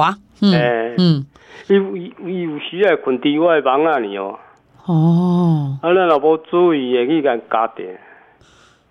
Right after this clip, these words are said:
Speaker 1: 伊
Speaker 2: 会危险啊。
Speaker 1: 哦，你嘛爱顺网啊？网啊面顶可能有天敌死，吼。
Speaker 2: 网啊，就围起来啊。
Speaker 1: 哦。
Speaker 2: 我围个山起来啊，惊莫走出来啊。
Speaker 1: 啊，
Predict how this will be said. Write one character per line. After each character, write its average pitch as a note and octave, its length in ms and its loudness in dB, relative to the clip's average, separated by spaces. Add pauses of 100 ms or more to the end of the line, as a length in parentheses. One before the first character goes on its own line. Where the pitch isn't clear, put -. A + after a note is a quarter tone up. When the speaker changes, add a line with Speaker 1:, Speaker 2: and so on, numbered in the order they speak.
(200)
Speaker 1:
伊 B3 180 2
Speaker 2:
会 D#3 140 2
危 C#3 200 -6
险 D#3+ 100 2
啊。 B2+ 460 -2
Speaker 1:
哦， A#3 720 -2
你 D#4 80 4
嘛 C4+ 140 2
爱 G#3+ 100 2
顺 G3+ 300 2
网 F3+ 220 2
啊？ A3 280 2 (580)
网 G3+ 160 2
啊 C#4+ 80 2
面 G3 180 4
顶 G#3+ 160 2
可 A3 120 2
能 F#3 140 2
有 D3 60 2
天 D3+ 200 0
敌 F3 120 0
死， E3 180 0 (260)
吼。 C#3 320 -2 (280)
Speaker 2:
网 F#3+ 200 4
啊， A#3 120 4
就 E3 140 -4
围 C#3+ 320 -2
起 D3+ 140 -2
来 C#3+ 280 4
啊。 D3 400 2 (320)
Speaker 1:
哦。 D3 1000 2
Speaker 2:
我 F#3+ 140 4 (120)
围 D#3 120 -2
个 F#3 180 4 (120)
山 F#3 420 4
起 D#3 100 -4
来 C#3 260 2
啊， D#3+ 200 6 (360)
惊 E3+ 280 0
莫 F3+ 240 -2 (280)
走 E3 240 2
出 B2 80 -6
来 A2+ 260 -4
啊。 A2 60 -10 (800)
Speaker 1:
啊， - 20 -20